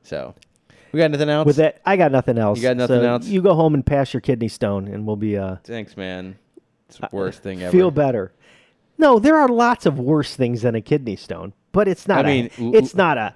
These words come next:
Speaker 1: losing a limb,
Speaker 2: it's not a happy moment.
Speaker 1: getting shot.
Speaker 2: Falling down an elevator shaft.
Speaker 1: Yeah, I mean,
Speaker 2: Getting
Speaker 1: anything,
Speaker 2: buried alive. I mean, there's worse things that can happen
Speaker 1: but
Speaker 2: to
Speaker 1: from
Speaker 2: you.
Speaker 1: a pain threshold,
Speaker 2: Yeah.
Speaker 1: getting shot
Speaker 2: I
Speaker 1: or
Speaker 2: th-, I think
Speaker 1: stabbed.
Speaker 2: it's the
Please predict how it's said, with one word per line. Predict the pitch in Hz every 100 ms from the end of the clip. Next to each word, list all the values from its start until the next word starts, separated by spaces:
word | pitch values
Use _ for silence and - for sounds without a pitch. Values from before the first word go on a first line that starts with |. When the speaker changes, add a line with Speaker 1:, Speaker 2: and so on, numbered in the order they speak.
| _
Speaker 1:
losing | 127 196 202 185
a |
limb, | 139 123 120 127
Speaker 2:
it's | 143
not | 190
a | 131
happy | - 131 160 - 135
moment. | 127 120 123 160 127
Speaker 1:
getting | 123 117
shot. | - - 110 101 113 -
Speaker 2:
Falling | - 160 151 147
down | 143 139
an | 135
elevator | 143 143 143 143
shaft. | - 151 143 131
Speaker 1:
Yeah, | 120 120
I |
mean, | 120 127
Speaker 2:
Getting | 156
Speaker 1:
anything, | 170 143
Speaker 2:
buried | 165 160 165
alive. | 147 139 135 131 151 131
I | 151
mean, | 156
there's | 160 139
worse | 139 196 190 -
things | 175 151
that | 135
can | 139 123
happen | 151 156
Speaker 1:
but | 131
Speaker 2:
to |
Speaker 1:
from | 101
Speaker 2:
you. | 123
Speaker 1:
a | 90
pain | 165 185 175
threshold, | 156 110 90 - 90 78 78 92 _ _ _ _ _ -
Speaker 2:
Yeah. | 262 139
Speaker 1:
getting | 131 147 139
shot | - 139 104 101 101 - -
Speaker 2:
I | 107
Speaker 1:
or | 104 101
Speaker 2:
th-, | -
I | 190
think | -
Speaker 1:
stabbed. | 269 85
Speaker 2:
it's | 233 -
the | 185 175